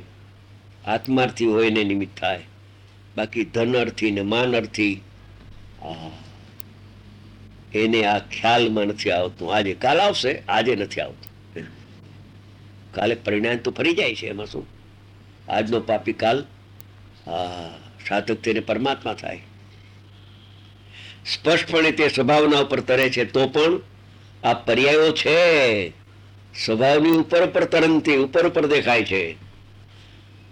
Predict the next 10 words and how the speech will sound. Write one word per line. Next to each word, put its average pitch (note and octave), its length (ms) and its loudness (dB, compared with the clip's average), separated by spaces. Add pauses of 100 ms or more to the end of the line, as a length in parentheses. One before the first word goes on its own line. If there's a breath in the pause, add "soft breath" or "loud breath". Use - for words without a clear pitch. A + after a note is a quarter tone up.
(520)
તો C3+ 120 4 (120)
પણ D#3 280 2
તેમાં C#3+ 520 2
પ્રતિષ્ઠા C3 580 0
પામતી C3 480 0
નથી. A2 540 -2 (220)
પ્રવિશિષ્ટ C#3 720 2
કરીને C3 460 0
ઠી E3 360 0
ઠ - 140 -4